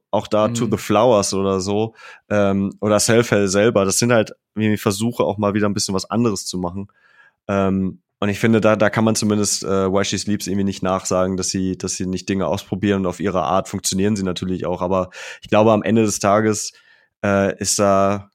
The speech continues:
Speaker 1: müssten sie schon ordentlich was auf links drehen, um irgendwie noch mal so einen Schritt nach oben zu machen.
Speaker 2: Ja, genau,
Speaker 1: Also,
Speaker 2: das meine ich
Speaker 1: also
Speaker 2: nämlich
Speaker 1: so,
Speaker 2: auch.
Speaker 1: genau, so ein bisschen so wie, also da würde ich jetzt mal irgendwie als, als Benchmark Architects nehmen oder so, die halt irgendwie geschafft haben, dann doch noch mal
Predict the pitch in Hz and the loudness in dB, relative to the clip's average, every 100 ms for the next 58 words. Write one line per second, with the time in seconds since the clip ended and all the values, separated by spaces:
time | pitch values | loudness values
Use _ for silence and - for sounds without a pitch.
0 | _ - 113 - 104 107 110 - 98 110 | _ -4 -2 0 0 4 4 4 4 6
1 | 117 110 101 - 104 101 95 110 117 - | 4 2 -2 -2 -2 -2 -2 -2 -4 -2
2 | 101 104 92 101 98 98 101 104 98 95 | 0 0 0 -2 -2 0 -2 -2 -2 -2
3 | 92 - - 92 87 82 101 101 - 87 | -4 -6 -8 -8 -6 -6 -6 -6 -6 -6
4 | 87 90 113 160 175 170 - 170 151 143 | -6 -6 2 2 4 2 0 2 0 2
5 | - 107 113 101 117 110 113 117 - 127 | 0 2 2 4 2 4 2 2 2 2
6 | 117 113 113 110 - - - - - 107 | 2 4 4 2 -2 -18 -18 -8 -2 2
7 | 107 104 - _ - 104 104 120 117 113 | 4 2 -2 _ 0 2 4 2 2 2
8 | 117 110 110 92 98 82 95 - 113 - | 2 2 2 2 0 -2 -2 0 0 0
9 | 107 104 - - 98 - 123 - 101 - | 0 0 -2 -2 0 0 -2 -4 -4 -6
10 | 98 101 98 95 92 98 107 123 - 104 | -4 -2 -2 -2 -2 0 -2 -4 -4 -4
11 | 101 98 104 101 - 104 - 101 101 98 | -2 -2 -4 -4 -4 -4 0 0 0 0
12 | 98 92 107 - 107 - 101 101 101 101 | -2 0 -2 0 -2 0 2 4 4 0